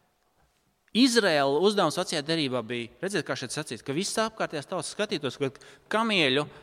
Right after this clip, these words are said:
pārdevējs no Feniķijas teiktu: "Mēs tādu tautu neesam redzējuši, kur Dievs tik tuvu, kur tik labi un gudri likumi, kur tik ļoti viens otru mīl un rūpējās." Ja? Tā ir kaut kā,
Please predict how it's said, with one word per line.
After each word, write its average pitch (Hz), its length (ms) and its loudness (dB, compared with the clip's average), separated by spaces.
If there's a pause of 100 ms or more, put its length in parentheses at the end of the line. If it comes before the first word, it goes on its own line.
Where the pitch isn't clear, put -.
(140)
pārdevējs 156 680 4
no 135 80 4
Feniķijas 151 720 0
teiktu: 123 400 0 (1400)
"Mēs 104 160 -14
tādu 131 180 -8
tautu 135 300 -4
neesam 123 240 -6
redzējuši, 123 400 -6
kur 107 100 -12
Dievs 98 300 -12
tik - 160 -20
tuvu, - 280 -20 (1400)
kur 139 100 -6
tik - 220 -4
labi 180 360 6
un 180 160 2
gudri 170 300 4
likumi, 147 720 -6 (640)
kur 127 160 -10
tik 196 320 -2
ļoti 196 320 4
viens 175 240 0
otru 175 260 0
mīl 170 220 -2
un 165 160 -2
rūpējās." 131 840 -2 (300)
Ja? 135 120 -8 (360)
Tā 120 160 -8
ir - 60 -16
kaut 131 180 -4
kā, 156 220 2